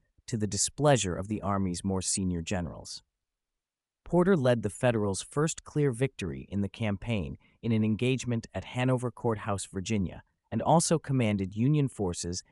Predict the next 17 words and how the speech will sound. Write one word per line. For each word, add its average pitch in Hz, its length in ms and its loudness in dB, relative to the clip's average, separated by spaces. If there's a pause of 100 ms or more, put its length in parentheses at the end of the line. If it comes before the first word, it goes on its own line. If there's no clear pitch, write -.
(140)
in 107 80 0
a 104 60 2
tactical 139 520 0
victory 85 600 -4
at 92 140 -6
Malvern 113 440 0
Hill 117 420 -2 (320)
during 117 220 4
the 104 60 2
Seven 123 360 2
Days 107 280 2
Campaign 104 680 -4 (200)
in 113 180 2
late 117 220 2
June, 98 300 -2
early 87 280 -4
July. 82 500 -4